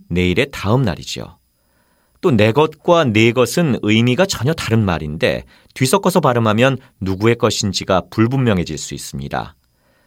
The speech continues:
예를 들어 "내 것도 네 것이고 네 것도 네 것이다"라고 한다면 나의 것은 하나도 없고 모두 다 상대방의 것이라는 뜻이 됩니다.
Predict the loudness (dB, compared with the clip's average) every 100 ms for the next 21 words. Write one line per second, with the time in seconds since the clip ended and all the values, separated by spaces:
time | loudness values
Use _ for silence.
0 | _ -2 0 2 4 2 0 _ _ -4
1 | 0 2 0 0 2 4 4 4 2 -2
2 | -2 -4 -4 -8 -10 -2 2 4 2 0
3 | 0 2 2 2 0 0 -2 -2 -4 -6
4 | -6 -8 -4 -4 -6 -14 _ -8 -2 0
5 | 2 0 -4 -4 -4 -2 -2 -4 -6 -8
6 | -8 _ -6 -2 -2 -2 -2 -2 -6 -2
7 | 0 0 0 -2 -6 -6 -6 -6 -8 -6
8 | -8 -8 -10 -12